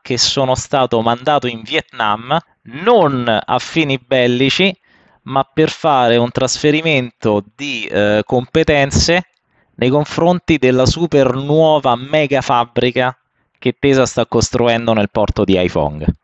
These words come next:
Oppure mi sentirete parlare del nuovo prodotto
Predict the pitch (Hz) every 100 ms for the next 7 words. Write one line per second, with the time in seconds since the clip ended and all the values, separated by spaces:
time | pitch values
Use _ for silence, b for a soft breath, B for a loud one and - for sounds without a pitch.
0 | b b _ 151 151 _ 185 202 190 151
1 | 139 135 - 147 147 131 123 127 135 127
2 | 104 104 104 - - 123 139 170 156 139
3 | 127 127 127 101 _ - 85